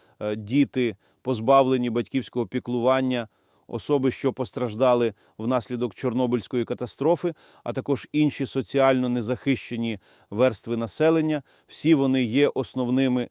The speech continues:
цільовими групами цієї реформи. Держава визнає, що ці люди мають особливі потреби та заслуговують на безперешкодне пересування без жодних перешкод чи принизливих процедур. Сама ідея соціальних пільг є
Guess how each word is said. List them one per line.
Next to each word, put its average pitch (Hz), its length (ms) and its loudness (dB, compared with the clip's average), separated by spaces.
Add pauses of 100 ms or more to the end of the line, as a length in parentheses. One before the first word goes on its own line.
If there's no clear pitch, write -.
(100)
цільовими 123 640 2
групами 120 520 0
цієї 113 440 -2
реформи. 95 500 -6 (800)
Держава 135 420 2
визнає, 135 580 2
що - 180 -6
ці 139 200 -2
люди 135 300 2
мають 123 340 0
особливі 127 500 0
потреби 127 580 2 (340)
та 127 120 0
заслуговують 127 760 0
на 123 120 0
безперешкодне 123 800 -2
пересування 127 800 0 (340)
без 113 200 0
жодних 123 400 2
перешкод 123 600 0
чи - 180 -6
принизливих 117 720 -2
процедур. 101 640 -8 (380)
Сама 202 380 4
ідея 202 440 8
соціальних 175 680 6
пільг 208 440 0
є 165 360 6